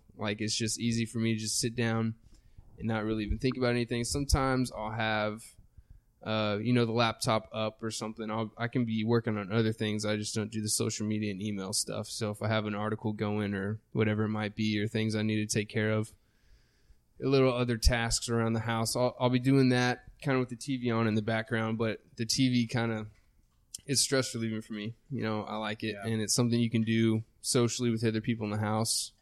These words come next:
Speaker 1: um, and just talking with them. And really about, yeah, nine, nine thirty, I'll have a, a sleepy time tea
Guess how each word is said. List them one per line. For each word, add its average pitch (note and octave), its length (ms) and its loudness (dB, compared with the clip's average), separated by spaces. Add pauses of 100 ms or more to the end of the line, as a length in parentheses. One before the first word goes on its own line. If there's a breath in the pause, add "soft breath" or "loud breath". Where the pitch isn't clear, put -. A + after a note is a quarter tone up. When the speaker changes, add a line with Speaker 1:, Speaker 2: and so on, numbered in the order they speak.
Speaker 1:
um, A2 440 0
and A#2 120 -2
just G#2+ 160 -6
talking A2 300 -2
with G#2+ 120 -2
them. A2 360 0 (1300 soft breath)
And B2 240 4
really D3 400 6 (100)
about, B2+ 440 0 (840 loud breath)
yeah, A2+ 440 2 (160)
nine, B2+ 360 2
nine B2 300 2
thirty, C3 640 4
I'll A#2+ 160 -2
have A#2 400 0
a, A2 560 -2 (240)
a G#2+ 80 -4
sleepy B2+ 400 0
time C3 320 0
tea F#3 280 -2